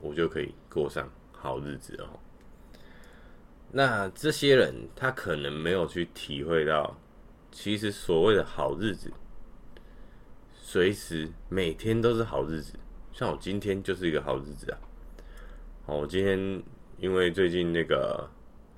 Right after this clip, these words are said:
这礼拜有点算放假的状况，有点放假了，轻松哦。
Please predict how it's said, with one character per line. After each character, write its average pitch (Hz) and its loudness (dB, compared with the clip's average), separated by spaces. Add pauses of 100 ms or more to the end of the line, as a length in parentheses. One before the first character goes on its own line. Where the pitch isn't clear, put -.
(260)
这 95 6
礼 71 6
拜 78 8
有 73 4
点 73 2
算 76 0
放 87 4
假 80 8
的 69 -4
状 73 -2
况， 80 -8 (760)
有 80 0
点 85 4
放 80 -2
假 80 2
了， - -2 (920)
轻 87 -2
松 82 0
哦。 - -4